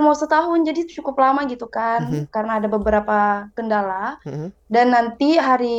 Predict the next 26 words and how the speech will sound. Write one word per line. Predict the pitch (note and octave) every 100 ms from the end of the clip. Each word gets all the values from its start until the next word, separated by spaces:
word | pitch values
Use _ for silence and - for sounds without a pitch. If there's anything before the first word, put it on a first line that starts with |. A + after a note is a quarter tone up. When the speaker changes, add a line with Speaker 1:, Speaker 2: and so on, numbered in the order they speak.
| A#3 A3+ A3+
Speaker 1:
rencananya | - A#3 A#3+ A#3+ G#3 G3 A3 C4+
hari | A#3+
Minggu | A3 G#3+ G#3
ini | G#3 G3 G3+ G#3
tuh |
mau | C#4 B3+ A3 -
ada | G3+ G#3
evaluasi | G#3 G#3 G#3 G3 G3+ -
akhir, | A3+ A#3 A#3+ A#3+ A3+ G#3+
jadi | G3 A3 _ _ _ _ _ -
kami | G3+ G#3+
mau | A3
ada | F#3+ G3+
evaluasi | - - F#3 F#3+ G3+
gitu. | G3+ - - G#3 _
Speaker 2:
Wow, | C#3+ C#3+ C3+
sangat | C3+ C3+ -
sibuk | D3 C#3+ C#3+
ya. | C3 C3 -
Speaker 1:
Terkait | A3 G#3+ G#3+
tentang, | G#3 G3 G3 G#3+ _ _ G#3+
ya, | G#3+
masa | G3+ G3+ G#3+
pengab-, | G#3 G3 F#3 _ _ _ -
Speaker 2:
Pad-, | A#3+ A#3+
Speaker 1:
iya, | G#3